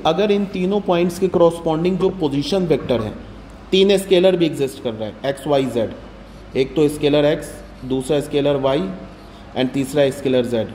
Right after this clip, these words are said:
और ये क्या है, not all zero simultaneously,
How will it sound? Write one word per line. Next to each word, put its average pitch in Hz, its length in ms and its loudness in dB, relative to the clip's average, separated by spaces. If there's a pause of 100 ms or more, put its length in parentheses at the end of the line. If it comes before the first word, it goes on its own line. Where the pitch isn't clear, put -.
और 123 120 -2
ये 147 180 0
क्या 156 200 2
है, 190 200 -2 (1120)
not 147 320 2
all 151 240 4
zero 127 280 0 (1200)
simultaneously, 123 880 0